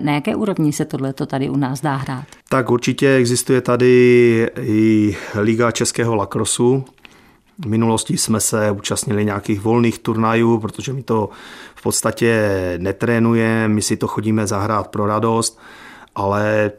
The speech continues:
Speaker 2: představte si, že to jsou týmy, které mají dvacet, pětadvacet lidí a tito hráči tam naskakují na tu hru tak, jak hokejisti v podstatě.
Speaker 1: Aha.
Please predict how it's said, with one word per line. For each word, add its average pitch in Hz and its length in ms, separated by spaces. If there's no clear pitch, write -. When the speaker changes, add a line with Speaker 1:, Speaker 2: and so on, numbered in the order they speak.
Speaker 2:
představte - 460
si, 113 120
že 110 60
to 117 100
jsou 117 200
týmy, 110 500
které 107 640
mají 104 300
dvacet, 101 480
pětadvacet 104 680
lidí 113 580
a 95 400
tito 101 1080
hráči 117 380
tam 113 120
naskakují 107 800
na 110 120
tu 123 140
hru 117 240
tak, 113 180
jak 110 160
hokejisti 104 640
v - 60
podstatě. 135 460
Speaker 1:
Aha. 98 100